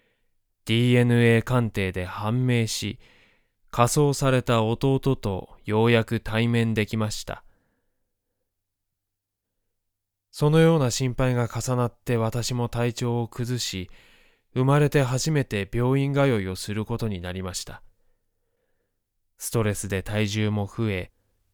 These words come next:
これではダメになると思い、心機一転体を鍛えるため、地元の山、家老山に毎日登り始めました。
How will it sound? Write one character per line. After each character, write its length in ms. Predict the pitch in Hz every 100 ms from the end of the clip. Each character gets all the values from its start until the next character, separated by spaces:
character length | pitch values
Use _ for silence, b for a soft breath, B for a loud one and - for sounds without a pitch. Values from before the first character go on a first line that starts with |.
| _
こ 140 | - 135
れ 100 | 143
で 120 | 156
は 120 | 139
ダ 160 | 120 120
メ 140 | 151
に 120 | 147
な 140 | 113 120
る 120 | 120
と 180 | - 101
思 200 | 110 120
い、 220 | 101 92 _ _ _ _ _ _
心 300 | - - 175
機 200 | 156 123
一 80 | 104
転 360 | _ - 104 101
体 400 | - 123 139 143
を 100 | 135
鍛 260 | - 143
え 80 | 139
る 120 | 123
た 140 | - 104
め、 260 | 101 95 b b b b _ -
地 160 | 120
元 320 | 127 135 143
の 140 | 123 120
山、 440 | 117 110 104 - _ -
家 160 | 131
老 180 | 143 165
山 300 | - 107 95
に 120 | 92
毎 340 | 90 101 147 147
日 320 | 107 - 92
登 320 | 90 98 127
り 80 | 135
始 260 | 120 123 120
め 120 | 107
ま 140 | 101
し 120 | -
た。 200 | - -